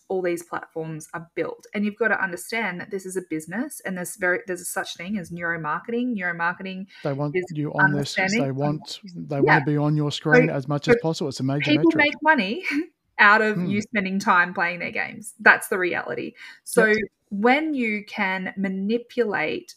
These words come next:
Speaker 1: through design strategies, like, how can we optimize engagement? So quite often they'll do that through the colors that are used, the fast pace and flashing.
Speaker 2: Mm-hmm.
Speaker 1: Um,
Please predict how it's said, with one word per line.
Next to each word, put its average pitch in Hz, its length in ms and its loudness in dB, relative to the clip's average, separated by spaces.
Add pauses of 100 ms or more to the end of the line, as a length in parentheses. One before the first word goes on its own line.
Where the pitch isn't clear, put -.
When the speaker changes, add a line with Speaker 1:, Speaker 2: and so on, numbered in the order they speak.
Speaker 1:
through 190 300 2
design 180 600 2
strategies, 160 840 -4
like, 165 400 2 (300)
how 208 300 6
can 233 220 2
we 220 220 -2
optimize 180 640 0
engagement? 160 680 -2
So 170 160 -2
quite 175 260 0
often 185 300 0
they'll 175 220 0
do 175 200 -2
that 165 260 -2
through 165 360 0
the 170 80 -6
colors 208 480 -4
that 190 100 -2
are 196 40 0
used, 185 680 0
the - 80 0
fast 190 540 0
pace 185 340 -4
and 175 180 -10
flashing. 180 800 -2 (420)
Speaker 2:
Mm-hmm. 165 60 0 (360)
Speaker 1:
Um, 160 120 -14